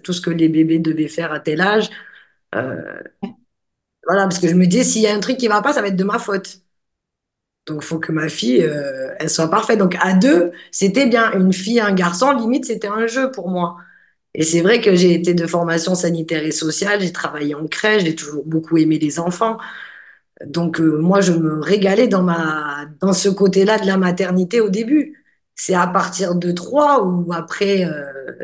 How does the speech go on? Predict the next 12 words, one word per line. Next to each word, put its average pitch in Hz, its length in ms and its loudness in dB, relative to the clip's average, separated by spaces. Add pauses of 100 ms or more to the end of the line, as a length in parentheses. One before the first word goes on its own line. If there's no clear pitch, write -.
(340)
c'est, - 280 -8
je 151 120 -2
suis 160 180 0
rentrée 165 380 0
dans 160 140 2
le - 80 -2
piège 196 320 0
qui 156 100 -4
était 139 520 -8
malsain, 165 600 0
hein, 208 100 -2
finalement. 147 480 -12